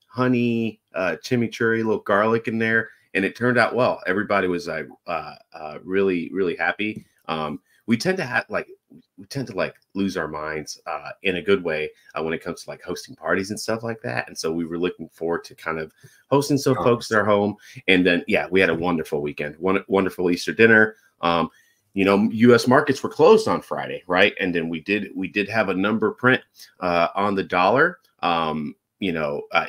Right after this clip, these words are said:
Speaker 1: and I haven't even looked at it because I was like, "It's Good Friday.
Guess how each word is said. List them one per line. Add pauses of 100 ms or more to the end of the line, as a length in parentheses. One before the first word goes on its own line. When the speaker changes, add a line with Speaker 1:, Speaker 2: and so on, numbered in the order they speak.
Speaker 1:
and
I
haven't
even
looked
at
it (360)
because
I
was
like,
"It's
Good
Friday.